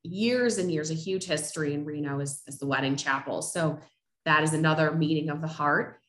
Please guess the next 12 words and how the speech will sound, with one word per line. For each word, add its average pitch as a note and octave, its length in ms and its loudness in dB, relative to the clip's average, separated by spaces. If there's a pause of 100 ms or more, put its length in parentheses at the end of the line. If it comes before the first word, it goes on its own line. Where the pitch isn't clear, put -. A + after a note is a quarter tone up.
(180)
And E3+ 160 0
that D3 280 0
third E3+ 300 2
meaning D3+ 480 0
is C#3+ 180 -6
absolutely C#3 840 -2
the, C#3 300 -2
uh, C3 200 -8
the C#3+ 80 -8
playing C#3 380 -6
card - 260 -8
suit. - 400 -8